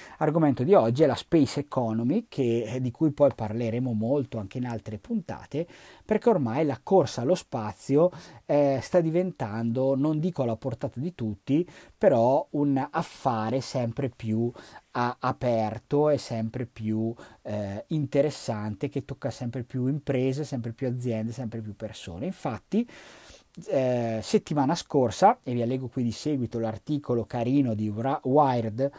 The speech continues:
eh, che parla appunto dell'ultima, eh, missione spaziale, eh, e di tutti i record che ha battuto, eh, è stata per la prima volta una missione spaziale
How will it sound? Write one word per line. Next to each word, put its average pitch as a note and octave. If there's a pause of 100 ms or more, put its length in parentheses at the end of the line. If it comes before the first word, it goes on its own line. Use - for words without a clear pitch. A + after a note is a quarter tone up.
(340)
eh, A2+
che C3
parla A#2+
appunto A#2+
dell'ultima, G#2 (1300)
eh, G2
missione C#3
spaziale, A#2 (360)
eh, B2+
e C3
di A#2
tutti -
i C3
record A2+
che -
ha G2+
battuto, D3+ (420)
eh, D3+
è G#3+
stata F3+
per G3+
la D3
prima A3+
volta C3
una E3
missione E3
spaziale B2+